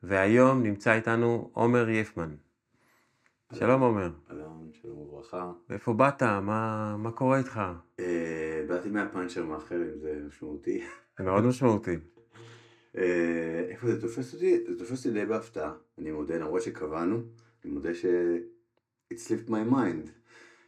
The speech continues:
Speaker 2: אה, למרות שאני ב-, כזה בן אדם מאוד, אה, מסודר ואחראי, אבל איכשהו הכאוטיות של הזמן האחרון נותנת אותותיה גם באנשי, אנשי סדר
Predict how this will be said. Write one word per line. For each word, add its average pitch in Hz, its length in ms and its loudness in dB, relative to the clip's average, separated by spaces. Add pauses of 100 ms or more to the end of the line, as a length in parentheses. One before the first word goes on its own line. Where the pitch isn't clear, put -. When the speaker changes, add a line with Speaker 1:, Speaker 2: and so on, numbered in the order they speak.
(140)
Speaker 2:
אה, 78 320 -6
למרות 80 200 -8
שאני 87 200 -8
ב-, 78 280 -6
כזה 76 240 -10
בן 76 120 -10
אדם 76 240 -8
מאוד, 80 300 -6
אה, 76 440 -2
מסודר 76 440 -10
ואחראי, 76 400 -6
אבל 78 160 -6
איכשהו 113 280 -2
הכאוטיות 90 680 0
של - 160 -10
הזמן 82 280 -8
האחרון 92 680 -8
נותנת 82 360 -6
אותותיה 80 460 -4
גם 76 460 -8 (140)
באנשי, 76 880 -8 (100)
אנשי 87 640 4
סדר 80 680 -2